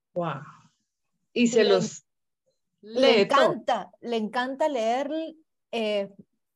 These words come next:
Speaker 2: por lo tanto está leyendo más o menos dos libros al mes. Y hubo
Speaker 1: Exacto.
Speaker 2: un libro que me dijo, "Mire, señor, me voy a tardar más en devolvérselo porque estoy aprendiendo mucho". Y era un libro de historia del arte guatemalteco,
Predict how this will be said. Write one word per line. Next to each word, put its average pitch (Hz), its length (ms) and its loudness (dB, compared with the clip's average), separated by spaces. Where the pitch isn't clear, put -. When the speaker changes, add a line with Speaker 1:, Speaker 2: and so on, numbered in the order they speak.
Speaker 2:
por 220 220 -2
lo 226 120 -4
tanto 233 260 0
está 285 160 -4
leyendo 254 320 0
más 269 180 -6
o 285 60 -10
menos 254 300 -2
dos 247 220 0
libros 262 480 -2
al 196 160 -6
mes. 254 460 -8
Y 247 180 0
hubo 269 200 2
Speaker 1:
Exacto. 294 120 2
Speaker 2:
un 294 120 -2
libro 285 540 2
que 240 120 -4
me 214 140 -4
dijo, 254 580 -2
"Mire, 262 280 0
señor, 269 360 -4
me 254 80 -4
voy 214 160 0
a 233 140 0
tardar 226 480 -4
más 233 320 -8
en 254 140 -8
devolvérselo 233 720 -4
porque 220 240 -6
estoy 247 540 0
aprendiendo 226 720 -4
mucho". 277 460 -4
Y 226 120 -6
era 233 140 -2
un 247 140 -6
libro 277 340 2
de 254 100 4
historia 240 460 -2
del 214 180 0
arte 233 380 -6
guatemalteco, 208 1040 -6